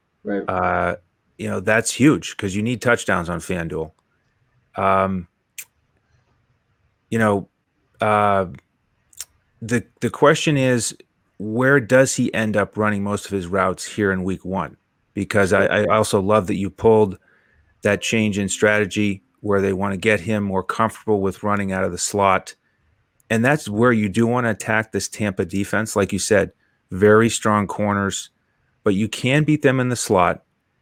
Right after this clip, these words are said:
Speaker 1: Mm-hmm.
Speaker 2: Uh, look back to last season. Remember when Tyreek Hill had over two hundred yards against them
Speaker 1: Yeah.
Speaker 2: in the first quarter?
Speaker 1: That was insane.
Speaker 2: Uh,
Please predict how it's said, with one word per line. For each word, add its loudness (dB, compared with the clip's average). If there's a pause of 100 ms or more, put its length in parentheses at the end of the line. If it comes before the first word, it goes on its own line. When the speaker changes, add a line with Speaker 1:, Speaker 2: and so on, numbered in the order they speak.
(120)
Speaker 1:
Mm-hmm. -8
Speaker 2:
Uh, 0
look 2
back 4
to 6
last 2
season. 0
Remember 0
when 0
Tyreek 0
Hill 2
had -4
over 0
two -6
hundred -4
yards -2 (120)
against -6
them 2
Speaker 1:
Yeah. -4
Speaker 2:
in -8
the -10
first -4
quarter? 0 (760)
Speaker 1:
That 2
was 2
insane. -4
Speaker 2:
Uh, -2